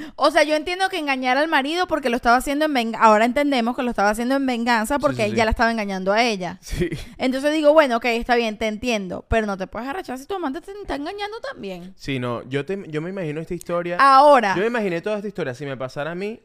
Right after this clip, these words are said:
Speaker 2: y sería más o menos así. Estás tú conmigo en
Speaker 1: Ujú.
Speaker 2: un bar aquí en South Beach, estamos aquí en un bar South Beach.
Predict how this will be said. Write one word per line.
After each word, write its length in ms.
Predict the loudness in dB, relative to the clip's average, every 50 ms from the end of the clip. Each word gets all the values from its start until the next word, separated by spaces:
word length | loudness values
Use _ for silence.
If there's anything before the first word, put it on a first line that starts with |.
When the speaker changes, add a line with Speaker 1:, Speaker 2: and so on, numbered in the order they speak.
| _ _
Speaker 2:
y 100 | -8 -4
sería 240 | -4 -2 -2 -2 -4
más 140 | -4 -6 -6
o 60 | -6
menos 280 | -4 -4 -4 -4 -4 -6
así. 360 | -6 -6 -8 -8 -8 -10 -14 _ _ _ _
Estás 400 | -12 -12 -8 -8 -8 -8 -8 -10 _
tú 240 | -6 -4 -4 -6 -8
conmigo 580 | -10 -10 -8 -6 -6 -4 -4 -6 -8 -10 -12 -16 -12 -2
en 160 | 0 2 4 4
Speaker 1:
Ujú. 120 | 4 4
Speaker 2:
un 80 | 4 2
bar 140 | 2 0
aquí 180 | 0 -4 -6 -8
en 100 | -10 -8
South 240 | -6 -4 -4 -4 -4 -4
Beach, 200 | -6 -6 -10 -12
estamos 280 | -10 -8 -8 -6 -6 -8
aquí 100 | -8 -8
en 60 | -8
un 200 | -8 -10 -10 -6
bar 160 | -6 -6 -6
South 180 | -6 -8 -8 -8
Beach. 160 | -10 -12 _